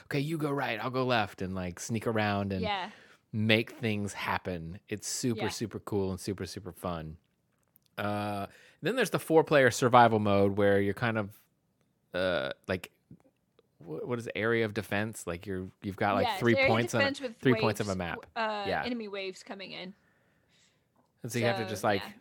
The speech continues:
Speaker 1: defend those areas before the enemies take it back, which
Speaker 2: Yeah, I've, a lot of, a lot of online player games are like that if they want
Speaker 1: Yeah.
Speaker 2: people to be cooperative instead of attacking each other. It's just like the wave one,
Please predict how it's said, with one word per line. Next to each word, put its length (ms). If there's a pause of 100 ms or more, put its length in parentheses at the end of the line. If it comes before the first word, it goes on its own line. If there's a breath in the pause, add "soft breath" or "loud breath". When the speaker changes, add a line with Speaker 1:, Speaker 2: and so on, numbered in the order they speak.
Speaker 1:
defend 440
those 200
areas 420
before 280
the 160
enemies 300
take 220
it 100
back, 300
which 160
Speaker 2:
Yeah, 180 (160)
I've, 220
a 180
lot 200
of, 240
a 40
lot 180
of 120
online 460
player 300
games 300
are 60
like 220
that 140
if 120
they 80
want 160
Speaker 1:
Yeah. 140
Speaker 2:
people 220
to 40
be 140
cooperative 600
instead 260
of 100 (180)
attacking 440
each 180
other. 160
It's 140
just 100
like 240
the 200 (520 soft breath)
wave 380
one, 580